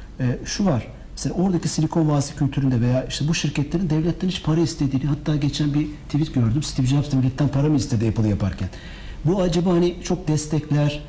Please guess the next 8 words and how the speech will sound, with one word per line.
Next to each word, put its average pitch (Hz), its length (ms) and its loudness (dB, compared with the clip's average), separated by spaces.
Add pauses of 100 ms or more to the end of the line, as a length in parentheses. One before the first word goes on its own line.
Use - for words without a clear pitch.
(160)
çok 175 220 -2
önemli. 143 460 2 (360)
Desteklenmesine 143 800 2
demiyorum, 120 440 2
lütfen 127 180 -2
yanlış 123 300 2
anlaşılmasın. 120 580 0 (320)
Acaba 160 220 2